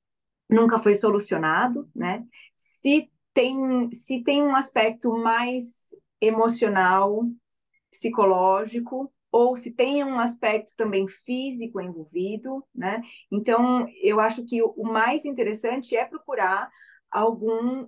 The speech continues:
especialista na área realmente, né? Alguém que faça esse tipo de abordagem, que consiga entender de uma maneira global como ajudar esse casal, né?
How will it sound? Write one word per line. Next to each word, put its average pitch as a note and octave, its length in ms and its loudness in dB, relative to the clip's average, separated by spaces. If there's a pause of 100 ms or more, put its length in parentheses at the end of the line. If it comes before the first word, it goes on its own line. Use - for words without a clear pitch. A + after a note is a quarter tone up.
especialista D4 680 -2
na E4+ 180 -2
área B3 180 -2
realmente, B3+ 580 -6
né? G#3+ 440 -4
Alguém G#3 340 -2
que - 120 -16
faça C#4 480 -2
esse C#4 160 -8
tipo - 220 -14
de A3 80 -2
abordagem, G3+ 800 -2
que - 120 -8
consiga B3 600 -2 (340)
entender A3+ 720 2
de F3+ 100 -4
uma G#3 140 -2
maneira G#3 320 -4
global G#3 800 -4 (260)
como B3+ 240 0
ajudar B3 360 -4
esse A#3 160 -10
casal, A3+ 500 -6 (120)
né? F3 300 -10